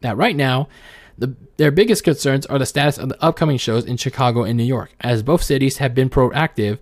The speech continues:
in regards to preventing measures as an attempt to stop the recent surge in new cases. So internally, A E W is continuing with their existing plans, but they're paying a close attention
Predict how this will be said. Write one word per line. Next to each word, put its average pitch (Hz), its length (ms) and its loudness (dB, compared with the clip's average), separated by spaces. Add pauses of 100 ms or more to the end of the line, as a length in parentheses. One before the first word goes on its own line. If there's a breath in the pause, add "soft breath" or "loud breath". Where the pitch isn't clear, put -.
(340 soft breath)
in 135 140 0
regards 135 360 0
to - 140 -4
preventing 135 460 2
measures 107 420 0
as 117 240 -2
an 127 80 0
attempt 110 320 -4
to - 40 -8
stop 120 260 -4
the 135 100 -4
recent 139 320 -4
surge 156 280 0
in 175 220 0 (340)
new 143 140 0
cases. 143 540 -2 (680 loud breath)
So 220 220 2
internally, 180 640 0 (420)
A 202 120 2
E 277 100 2
W 220 240 4
is 185 120 4
continuing 185 600 4
with 160 140 -2
their 139 160 2
existing 156 420 -2
plans, 117 440 -2 (140)
but 147 200 -10
they're 143 120 2
paying 151 300 -2
a 107 40 -14
close - 360 0
attention 139 580 -4